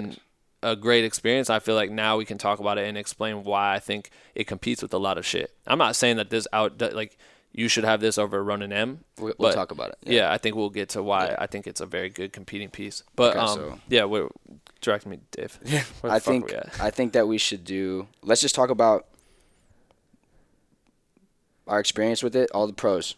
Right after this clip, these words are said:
Speaker 2: and then we'll talk about the cons, and then I think we should talk about, 'cause I think a great conversation is why the Ronin M still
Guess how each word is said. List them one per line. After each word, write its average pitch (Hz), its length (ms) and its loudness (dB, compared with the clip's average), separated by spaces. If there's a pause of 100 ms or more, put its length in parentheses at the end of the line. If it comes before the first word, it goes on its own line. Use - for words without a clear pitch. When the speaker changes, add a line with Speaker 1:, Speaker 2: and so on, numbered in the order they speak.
(100)
Speaker 2:
and 92 80 -6
then 90 80 -4
we'll 90 60 -4
talk 92 120 -4
about 92 140 -4
the - 40 -18
cons, 104 360 -4
and 95 100 -6
then 92 240 -4 (140)
I 92 40 -4
think 95 140 -6
we 90 60 -8
should - 100 -8
talk 87 140 -4
about, 82 260 -4 (1000)
'cause 101 160 -2
I 104 100 2
think 110 240 -4 (260)
a 95 80 0
great 98 260 -2
conversation 95 540 -2
is 87 280 -6 (420)
why 107 260 4
the 107 80 4
Ronin 101 360 4
M 92 160 0
still 95 560 4